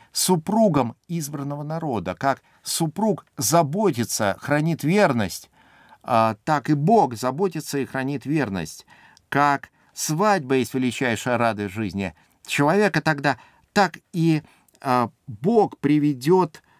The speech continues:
а, своих людей к вечной радости. Жених — это образ Бога, и здесь мы видим, как Иоанн указывает на божество Иисуса.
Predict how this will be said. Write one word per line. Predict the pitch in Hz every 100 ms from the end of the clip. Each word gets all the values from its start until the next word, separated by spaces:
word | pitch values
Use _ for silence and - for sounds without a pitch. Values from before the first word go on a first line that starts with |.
| _ -
а, | 135 123 117 113 113
своих | - 143 160 160 -
людей | 156 131 156 131
к | - - - _
вечной | 120 123 - 127
радости. | 127 113 76 - - - _ - - - - -
Жених — | 98 127 170 202 226 175
это | 165
образ | 165 147 156 143
Бога, | 156 170 135 104 - _ -
и | 120
здесь | 165 175
мы | 151 143
видим, | 139 123
как | 110 113 110 - _ _
Иоанн | 117 123 123 -
указывает | 131 - 151 123 113 110
на | 120
божество | 110 123 120 127 104 80
Иисуса. | 101 101 - 92 80 -